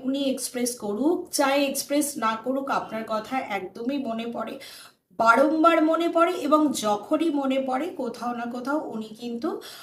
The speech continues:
আম, যে, আহ, WhatsApp, টেক্সট বা যদি কোনো কল রেকর্ডিং থেকে থাকে সেগুলো কিন্তু উনি বারংবার শোনেন এবং আপনার কথা মনে করেন।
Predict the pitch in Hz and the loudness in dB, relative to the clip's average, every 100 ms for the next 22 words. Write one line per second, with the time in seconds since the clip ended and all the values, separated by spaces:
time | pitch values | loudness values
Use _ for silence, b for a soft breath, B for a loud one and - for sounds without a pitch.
0 | B B 208 214 214 214 208 208 202 - | B B 0 2 2 0 -2 -4 -6 -10
1 | - _ _ _ _ - _ _ _ 254 | -16 _ _ _ _ -20 _ _ _ -4
2 | 240 349 349 359 339 - 262 262 254 269 | 0 2 4 2 2 2 2 4 4 4
3 | 262 - - 233 226 226 - 277 269 254 | 2 0 0 4 4 4 2 0 2 2
4 | 247 233 220 - 208 208 240 254 240 247 | 2 0 -2 -8 -6 0 2 2 2 -2
5 | 254 254 262 247 247 233 208 214 202 226 | 0 0 0 2 0 0 -2 -2 -2 -4
6 | 240 240 214 220 208 220 214 202 202 208 | -6 -6 -6 -8 -8 -8 -8 -8 -6 -6
7 | 247 247 269 277 302 233 180 185 190 208 | -6 -6 -4 -2 0 0 -2 -4 -6 -6
8 | 208 - 190 233 277 - 208 240 269 208 | -6 -8 -8 -6 -6 -6 -6 -6 -6 -6
9 | 190 196 185 202 277 269 156 147 - 156 | -6 -8 -8 -8 -6 -6 -6 -8 -10 -16